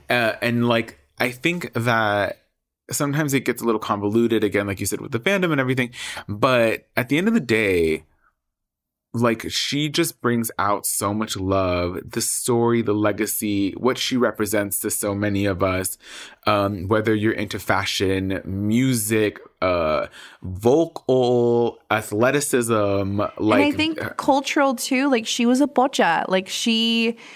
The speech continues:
Speaker 2: uh, learned
Speaker 1: Queen of the pochas.
Speaker 2: Spanish. Yeah, she learned Spanish and messed up on, like, national television and, like, you know, but was still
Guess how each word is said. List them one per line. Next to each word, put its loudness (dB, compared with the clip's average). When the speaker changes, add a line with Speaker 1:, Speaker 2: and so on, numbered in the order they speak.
Speaker 2:
uh, 2
learned 2
Speaker 1:
Queen 4
of -2
the -2
pochas. 2
Speaker 2:
Spanish. -4
Yeah, 2
she 0
learned 2
Spanish 0
and 4
messed 0
up 2
on, 0
like, -2
national 0
television 2
and, 0
like, 0
you 4
know, 4
but 2
was 2
still 2